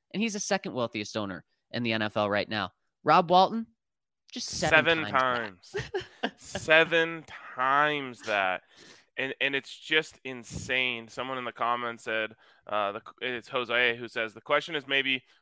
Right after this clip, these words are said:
Speaker 2: why does Walton want it? A gift for one of the kids, a hobby, a chick magnet, undercover Broncos fan, sell it in ten years for ten billion and double your investment?" Uh, i-, it's as simple as this to me, Zach.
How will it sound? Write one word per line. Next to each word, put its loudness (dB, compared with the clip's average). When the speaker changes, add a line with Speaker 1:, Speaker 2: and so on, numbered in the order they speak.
Speaker 2:
why 6
does -4
Walton 0
want 2
it? -12
A -12
gift -8
for -12
one -6
of -14
the -10
kids, -2
a -4
hobby, 0
a -6
chick -4
magnet, 0
undercover -2
Broncos -4
fan, -4
sell 0
it 0
in -10
ten -2
years -4
for -20
ten -6
billion -4
and -10
double -4
your -2
investment?" -6
Uh, 8
i-, 2
it's 4
as -2
simple -2
as -10
this -8
to -18
me, -6
Zach. 2